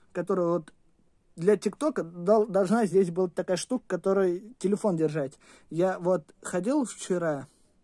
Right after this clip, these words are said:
мы заходили в магазине, покупали. Там есть, который он держит, а вот у меня его нету. Как делать, бля, снимать ролики, я не знаю.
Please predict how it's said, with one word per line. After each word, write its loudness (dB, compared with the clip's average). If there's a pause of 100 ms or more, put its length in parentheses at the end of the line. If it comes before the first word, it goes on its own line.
(180)
мы -2 (100)
заходили -4
в 0
магазине, 0
покупали. -10 (300)
Там 0
есть, 2
который -2
он -2
держит, 0
а -2
вот -4
у -2
меня 0
его -2
нету. -6 (160)
Как -4
делать, 0
бля, -4 (400)
снимать -4
ролики, -6
я -4
не 0
знаю. -6